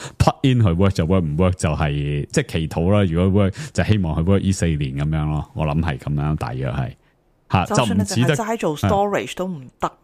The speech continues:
Speaker 2: 啦，
Speaker 1: 係。
Speaker 2: 你諗吓係咪先？
Speaker 1: 唔係喎，你譬如你個H一百係 work 四年就 work 四年，你只要畀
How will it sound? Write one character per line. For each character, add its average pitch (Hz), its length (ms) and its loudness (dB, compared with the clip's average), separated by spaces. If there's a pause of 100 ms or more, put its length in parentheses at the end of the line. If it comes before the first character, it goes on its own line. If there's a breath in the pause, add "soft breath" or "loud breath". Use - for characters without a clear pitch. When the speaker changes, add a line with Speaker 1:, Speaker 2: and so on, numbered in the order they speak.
(100)
Speaker 2:
啦， 151 880 -10
Speaker 1:
係。 156 80 -6
Speaker 2:
你 147 80 -8
諗 143 140 -10
吓 151 280 -10
係 - 40 -16
咪 - 160 -16
先？ - 180 -10
Speaker 1:
唔 127 400 6
係 139 260 6
喎， 143 200 6
你 127 120 2
譬 127 200 4
如 92 120 4
你 123 80 2
個 156 100 2
H - 280 0
一 - 40 0
百 113 140 4 (100)
係 92 340 2
work 117 240 4
四 - 140 0
年 82 220 0
就 82 160 0
work 101 140 2
四 98 160 -2
年， 78 240 0
你 87 80 2
只 107 120 0
要 120 60 2
畀 92 160 0